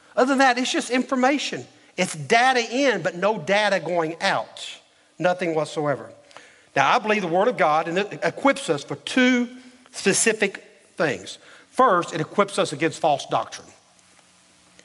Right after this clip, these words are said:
It equips us against false doctrine. There's a lot of teaching going on out there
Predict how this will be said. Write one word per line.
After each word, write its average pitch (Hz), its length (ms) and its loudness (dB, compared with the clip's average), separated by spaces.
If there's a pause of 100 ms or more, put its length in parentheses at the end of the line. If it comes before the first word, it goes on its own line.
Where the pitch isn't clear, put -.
(800)
It 156 120 6
equips 226 400 2
us 185 180 4
against 160 240 -2
false 175 240 4
doctrine. 135 380 0 (400)
There's 170 180 2
a 156 80 2
lot 202 440 4
of - 140 0 (1000)
teaching 220 560 2
going 185 320 4
on 190 240 6
out 139 260 2
there 139 300 -2